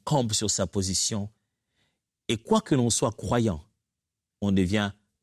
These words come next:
incrédules à un autre aspect de la parole de Dieu parce qu'on ne les fait pas laisser à la parole nous changer. Ma prière pour moi, mes frères et sœurs qui m'entendent maintenant, Abba, accorde-nous de garder notre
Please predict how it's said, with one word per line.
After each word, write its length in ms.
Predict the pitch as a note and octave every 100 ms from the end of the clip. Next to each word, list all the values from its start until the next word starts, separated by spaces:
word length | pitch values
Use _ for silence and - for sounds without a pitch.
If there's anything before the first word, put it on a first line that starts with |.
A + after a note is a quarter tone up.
| C3+
incrédules 500 | C#3 - A#2 C3+ B2+
à 80 | G2+
un 120 | A2+
autre 220 | C3 -
aspect 280 | F#2 - A#2+
de 60 |
la 100 | F#2+
parole 300 | E2+ E2+ G2
de 100 | F#2
Dieu 260 | D#2 E2+ G#2 _ _ _ _ _ _ -
parce 180 | G2+ -
qu'on 140 | G2+
ne 80 | F#2+
les 100 | G#2+
fait 180 | G2 B2+
pas 160 | A#2
laisser 300 | G#2 F#2+ -
à 60 | F2+
la 100 | E2
parole 360 | E2 E2 E2 E2+
nous 100 | E2+
changer. 400 | - D#2 D2+ _ _ _ _ _ _ _ _ _
Ma 120 | G#2 G#2+
prière 320 | A#2 A#2+ A#2
pour 140 | A#2
moi, 280 | A2+ B2 B2
mes 160 | A2 G2
frères 340 | A#2 A2+ G#2+
et 60 | G2
sœurs 260 | - A2
qui 120 | - F#2+
m'entendent 440 | F2 F#2 G2 G2
maintenant, 420 | F#2+ F2+ F2 G2 -
Abba, 360 | F2+ F#2+ F2+ _ _ _ _ _ _ _ _ _ _
accorde-nous 560 | F#2+ - G#2+ G2+ G2+ G#2+
de 120 | F#2+
garder 380 | F#2 E2+ E2+ G2
notre 440 | F#2 F2+ - D#2